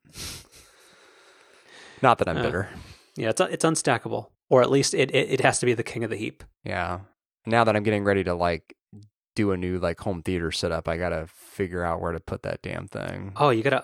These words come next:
Speaker 2: un-, you gotta disassemble Besta. That's gonna be a, that's gonna be a pain in the ass to do.
Speaker 1: Yeah, I, I haven't really thought about that yet.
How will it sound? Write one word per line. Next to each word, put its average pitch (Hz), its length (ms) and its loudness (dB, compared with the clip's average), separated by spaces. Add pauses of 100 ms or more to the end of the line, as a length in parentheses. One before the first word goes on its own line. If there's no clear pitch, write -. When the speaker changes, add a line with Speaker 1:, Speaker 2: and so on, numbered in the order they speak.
Speaker 2:
un-, 135 140 -4
you 139 100 -6
gotta 139 180 2
disassemble 110 640 -4
Besta. - 400 -2 (180)
That's 151 120 -12
gonna 151 100 -4
be 117 60 -2
a, 110 80 -8 (380)
that's - 120 -10
gonna 127 140 -8
be - 60 -20
a - 100 -6
pain 135 140 -2
in 120 60 -6
the 131 100 -4
ass 123 180 -6
to 135 80 -10
do. 123 240 -2
Speaker 1:
Yeah, 92 500 -2
I, 87 480 -6
I 82 40 -4
haven't 80 240 -6
really 80 180 -6
thought 85 240 -2
about 85 260 -6
that 87 260 -4
yet. 87 240 -4